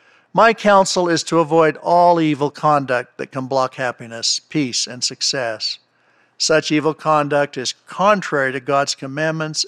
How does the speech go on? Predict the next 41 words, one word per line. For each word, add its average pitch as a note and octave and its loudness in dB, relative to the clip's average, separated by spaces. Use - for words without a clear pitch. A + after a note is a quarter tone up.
and C#3 -10
is C3 -10
usually E3 -6
deemed C3+ -8
to C#3 -10
be C3 -8
a C3 -4
sin. A2 -6
Throughout G3 4
my F#3 6
life, E3+ 4
parents F3 2
and F3 -4
teachers D#3+ 0
and E3 -2
mentors D3+ 0
have C#3+ -4
often E3 2
used D#3 -2
the D#3 -4
phrase, D3 0
"Avoid C#3+ 2
evil F3 4
like D#3+ 2
the D#3 -2
plague." D3 0
<laughs> - -8
In D#3+ 0
a D3 0
general E3+ 6
sense, D#3 2
I D3 6
always E3 6
understood D#3 2
that D3 0
even E3 -2
getting D#3 0
close F#3+ 4
to D3 -2
a C#3 2
plague D3 2